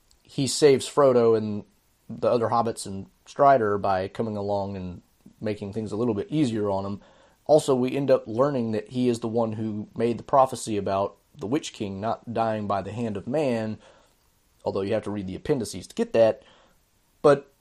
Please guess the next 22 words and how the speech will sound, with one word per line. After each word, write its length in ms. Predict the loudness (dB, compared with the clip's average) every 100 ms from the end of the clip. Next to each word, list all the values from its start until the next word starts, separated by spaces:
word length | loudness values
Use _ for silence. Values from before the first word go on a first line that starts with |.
| _ _ _ _ _
it's 200 | -4 2
like, 180 | 2 2
you 420 | -4 -14 -4 0
know, 120 | 2 2
you, 360 | 0 -6 -8 -4
that's 280 | 0 0 -2
why 600 | -10 -8 -2 4 4 4
this 220 | 0 -2 -6
story 520 | -6 -2 2 2 2
is 140 | 0
the 80 | 2
way 220 | 4 4
that 140 | 2 0
it 140 | 0
is. 340 | 0 0 -4
Tolkien 440 | -4 -2 -2 -6 -6
has 180 | -6 -6
a 40 |
vast 540 | -4 -2 -2 -4 -8
black 280 | -2 -2 -2
cloth 400 | 0 4 4 2
of 220 | -6 -14